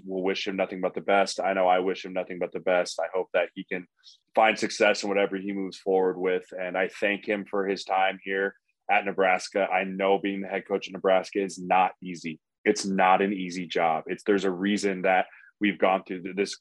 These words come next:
This job is demanding because we demand so much out of our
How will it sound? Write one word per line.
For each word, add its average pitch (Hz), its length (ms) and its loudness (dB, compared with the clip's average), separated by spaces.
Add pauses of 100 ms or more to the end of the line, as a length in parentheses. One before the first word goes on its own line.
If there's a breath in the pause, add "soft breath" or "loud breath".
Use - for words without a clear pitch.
This 104 220 0
job 101 320 6
is - 120 -6
demanding 95 640 -2
because 95 280 -6
we 98 100 0
demand 92 420 0
so 98 180 0
much 92 280 0
out 92 120 2
of 87 100 -2
our 85 120 -2